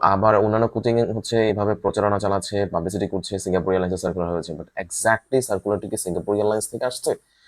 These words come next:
না তাদের হয়ে কাজ করা থার্ড পার্টি কোনো কোম্পানি বা লিমিটেড কোম্পানি এই সার্কুলার দিয়েছে? আর যদিও দিয়ে থাকে, সেটা কি আসলে কেবিন ক্রুর জন্য দিয়েছে কিনা,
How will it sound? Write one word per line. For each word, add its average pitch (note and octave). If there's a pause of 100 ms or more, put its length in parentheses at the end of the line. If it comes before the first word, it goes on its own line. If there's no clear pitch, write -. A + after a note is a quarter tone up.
(220)
না - (120)
তাদের A2
হয়ে C3+ (100)
কাজ G#2
করা A2
থার্ড F#2+
পার্টি G#2
কোনো G2 (680)
কোম্পানি A2+ (140)
বা F#2+
লিমিটেড G2
কোম্পানি F#2 (180)
এই F#2 (400)
সার্কুলার E2+
দিয়েছে? C#2 (840)
আর E2+ (240)
যদিও G2+
দিয়ে A#2+
থাকে, D2 (100)
সেটা F2+
কি G#2+
আসলে A2
কেবিন F#2+
ক্রুর A#2
জন্য B2+ (100)
দিয়েছে B2
কিনা, C3